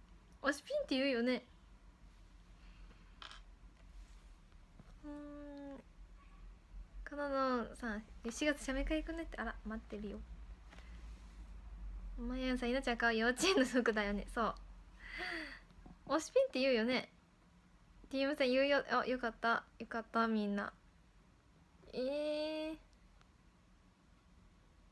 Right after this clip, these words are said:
エリカさん、推しピンかっこ神戸。うん。推しピンって言うよね。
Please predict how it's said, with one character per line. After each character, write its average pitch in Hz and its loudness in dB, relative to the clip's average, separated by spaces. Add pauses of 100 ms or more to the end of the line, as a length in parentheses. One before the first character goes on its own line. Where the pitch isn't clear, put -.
(420)
エ 254 -4
リ 247 -4
カ 240 0
さ - -2
ん、 220 4
推 220 2
し - -8
ピ 254 0
ン 254 0
か 254 -6
っ 247 -4 (160)
こ 208 0
神 - -6
戸。 - -14
う - -4
ん。 220 -2 (2000)
推 220 -4
し - -10
ピ - -6
ン 262 0
っ - -4
て 226 -2
言 214 4
う - 0
よ 214 2
ね。 214 0